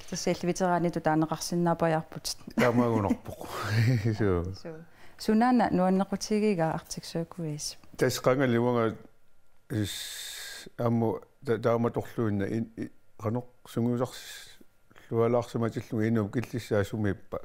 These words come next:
Speaker 2: уллунин тааккунаани.
Speaker 1: Мм.
Speaker 2: Тассерсутигиннарлуга аавартуартарнигу эққааллуит. Амма иммитсина мисилилаартарпугут. Таа уани аллаа сутигиннарлугу тимерсуорнеқ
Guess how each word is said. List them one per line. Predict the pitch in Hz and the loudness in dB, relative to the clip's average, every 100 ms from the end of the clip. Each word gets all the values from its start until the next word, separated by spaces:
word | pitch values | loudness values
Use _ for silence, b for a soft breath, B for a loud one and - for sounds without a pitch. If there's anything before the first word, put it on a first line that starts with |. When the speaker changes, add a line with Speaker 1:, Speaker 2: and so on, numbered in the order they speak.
| - - | -12 -16
Speaker 2:
уллунин | - 113 104 110 92 | -12 -6 -2 0 0
тааккунаани. | 101 98 - 104 87 82 101 | 0 -4 -2 -4 -2 -4 -10
Speaker 1:
Мм. | - - 202 | -14 -16 -6
Speaker 2:
Тассерсутигиннарлуга | 117 - 107 123 104 113 113 113 - 101 95 | -4 -2 0 -2 0 0 0 -4 -2 0 2
аавартуартарнигу | 101 107 - 113 107 - 110 101 95 | 2 0 -2 0 0 0 0 2 0
эққааллуит. | 95 - 101 101 - 92 101 - - - - 151 | -2 -2 -2 -2 -4 -4 -4 -10 -20 -20 -18 -4
Амма | 123 107 | 0 2
иммитсина | 107 110 113 113 101 | 4 2 2 0 2
мисилилаартарпугут. | 95 101 110 107 104 - 104 - - 104 - - B B B B B B B | 2 0 0 0 0 -4 -12 -10 -10 -10 -10 -20 B B B B B B B
Таа | - 101 | 2 4
уани | 95 95 110 101 - | 4 4 4 2 0
аллаа | 101 - 113 113 | -4 -2 2 2
сутигиннарлугу | - 110 - 117 107 107 - 98 | 0 -4 0 2 2 0 -2 -4
тимерсуорнеқ | 95 104 101 - 101 98 104 | -2 -4 -4 -4 -4 -2 -6